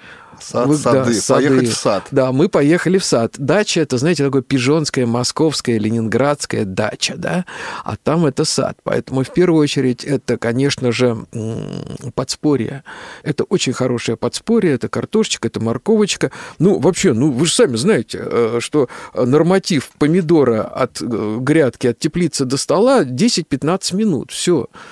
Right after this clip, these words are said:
Speaker 2: Потом он перестанет. Вот этот посленовый дух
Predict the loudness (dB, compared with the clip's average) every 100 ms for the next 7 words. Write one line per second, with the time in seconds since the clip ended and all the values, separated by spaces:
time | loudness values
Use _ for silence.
0 | -6 -4 0 0 2 2 0 2 2 2
1 | 2 0 -2 _ -4 0 2 2 2 0
2 | 2 2 0 -6